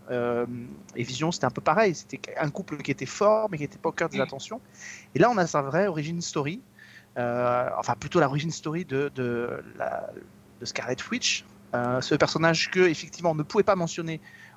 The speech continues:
Speaker 1: au début des, de, de Ultron parce que, euh, bah, les droits étaient détenus par, euh, la Fox,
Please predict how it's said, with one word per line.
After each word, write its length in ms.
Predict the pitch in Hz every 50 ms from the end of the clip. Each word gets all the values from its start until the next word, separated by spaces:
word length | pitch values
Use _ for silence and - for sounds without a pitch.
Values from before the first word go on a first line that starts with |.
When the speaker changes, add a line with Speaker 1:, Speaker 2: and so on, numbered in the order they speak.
| - -
Speaker 1:
au 60 | 147
début 260 | 139 - 139 147 156 -
des, 440 | 139 139 135 135 135 135 135 135 131
de, 180 | - 139 135
de 140 | - - 143
Ultron 360 | 143 143 143 - - 165 156
parce 300 | 143 - 139 123 - -
que, 100 | - -
euh, 400 | 151 147 143 135 127 127 127 123
bah, 140 | 120 123 120
les 80 | 120 120
droits 240 | 131 123 147 143 139
étaient 160 | 135 - -
détenus 320 | 127 123 - - 147 139 - - - -
par, 300 | - 135 123 117 117 113
euh, 40 | 107
la 80 | 107
Fox, 440 | - - - - - - - -